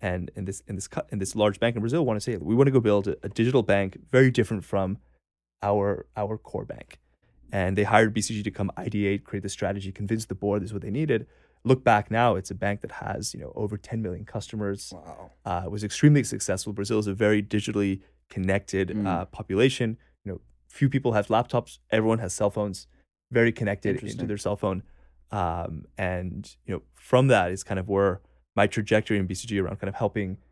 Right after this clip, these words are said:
Speaker 1: build kind of n-, n-, new financial products kind of re-, really got started.
Speaker 2: And so you spent a while there, correct?
Speaker 1: I was at B C G for, for seven years, yeah.
Speaker 2: Okay.
Speaker 1: So, you know, went through the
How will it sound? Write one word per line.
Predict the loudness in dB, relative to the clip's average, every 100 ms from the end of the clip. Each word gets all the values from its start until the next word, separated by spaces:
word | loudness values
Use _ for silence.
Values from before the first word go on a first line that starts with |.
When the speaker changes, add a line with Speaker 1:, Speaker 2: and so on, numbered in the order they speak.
| _ _ _
Speaker 1:
build | 2 2 2 -4 -10
kind | -12
of | -12 -12
n-, | -12 -10 -10
n-, | -8 -8
new | -4 -4
financial | -2 -2 -2 -4
products | -4 -2 -2 -6
kind | -10 -8
of | -6
re-, | -6
really | -6 -8
got | -10 -12
started. | -12 -12 -16 _ _ -4
Speaker 2:
And | 0 2 0
so | -2 2 4 6 4 4 0 -2 _ _ _ -6
you | -4 -4
spent | -4 -2 0
a | 0
while | 2 2 2
there, | -2 -6 -8
correct? | -6 -6 -6 -10 -20 _ _ _ 0
Speaker 1:
I | 6
was | 6 6
at | 2
B | 0
C | -4
G | -2 -4
for, | -2 0 0 -2
for | -4 -2
seven | 2 2
years, | 0 -6 -10 -8
yeah. | -8 -6
Speaker 2:
Okay. | -2
Speaker 1:
So, | -2 -2 -6 _ _ -8
you | 2
know, |
went | 4 4
through | 4 4
the | 6 4 2